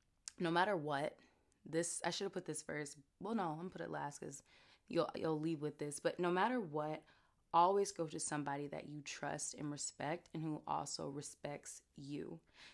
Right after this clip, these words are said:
Because when you don't have that foundation, it leaves room for the id to come out and set up these walls and reject information. And looking back on my situationship and when that person gave me advice,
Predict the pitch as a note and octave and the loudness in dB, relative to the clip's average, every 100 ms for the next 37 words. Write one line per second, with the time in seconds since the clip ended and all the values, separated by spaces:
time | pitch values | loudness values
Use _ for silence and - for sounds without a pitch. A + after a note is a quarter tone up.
0 | - E3 F3+ E3 D#3+ D#3+ E3+ F3 F3 F3+ | -6 -2 0 2 2 4 4 4 2 -2
1 | F3 - - D#3 D3+ B2+ D#3 D#3+ - C#3+ | 0 -2 0 -2 -2 -4 -2 -2 -2 -4
2 | - C#3+ D3+ D#3+ D3 C#3+ D3 D3 C#3+ D3 | -4 -4 -2 -2 -2 -6 -4 -4 -4 -6
3 | C3+ - D3+ D3 - - - D#3 D3+ D3 | -8 -6 -6 -6 -12 -16 -8 -4 -4 -6
4 | - - - _ - E3 A3+ G3 D3+ D3+ | -14 -20 -20 _ 2 4 6 4 0 -2
5 | - - D#3 D3 D#3+ D#3+ D#3+ D3+ C3+ C3+ | -6 -6 -2 0 0 -2 -2 -6 -4 -2
6 | D#3 E3+ D#3+ D3 C#3+ C#3 D3 C#3 - C#3+ | 2 4 2 0 -4 -4 -4 -6 -8 -10
7 | C#3 C#3 C#3+ - - - - - - D#3 | -8 -6 -6 -6 -8 -12 -14 -14 -4 0
8 | D#3+ E3+ F#3 E3+ D#3+ D#3+ - D3 C#3+ C#3+ | 0 0 -4 -2 -2 -2 -4 -4 -2 0
9 | D#3+ F3 E3 D#3+ - - - D3+ - C#3 | 0 0 -2 -6 -8 -10 -6 -4 -4 -2
10 | D3+ F#3+ - D3 - - C#3+ D3+ - C#3+ | -2 -2 -2 -6 -6 -6 -6 -8 -6 -4
11 | C#3+ C#3 C#3+ - - - - D#3+ D#3+ D#3 | -2 -2 -4 -6 -20 -10 -6 -2 -2 -2
12 | D3+ D3 C#3+ C#3+ E3 D#3+ D#3+ | -2 -4 -4 -2 0 0 0